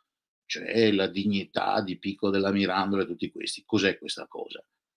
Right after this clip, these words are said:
È quello che trovate in tutte le salse, lo trovate in Sartre, come lo trovate in, in Paul Ricoeur, eh, in persone che pur dicendo di essere,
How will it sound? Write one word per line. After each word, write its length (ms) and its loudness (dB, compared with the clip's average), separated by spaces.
È 260 12
quello 280 12
che 140 6
trovate 1000 4
in 180 -2
tutte 200 0
le 120 6
salse, 500 2
lo 120 -2
trovate 420 0
in 120 0
Sartre, 800 2
come 220 -2
lo 120 2
trovate 800 0
in, 160 -2
in 240 -2
Paul 260 6
Ricoeur, 640 4
eh, 520 -2
in 200 6
persone 580 6
che 260 4
pur 240 2
dicendo 580 4
di 160 -6
essere, 680 4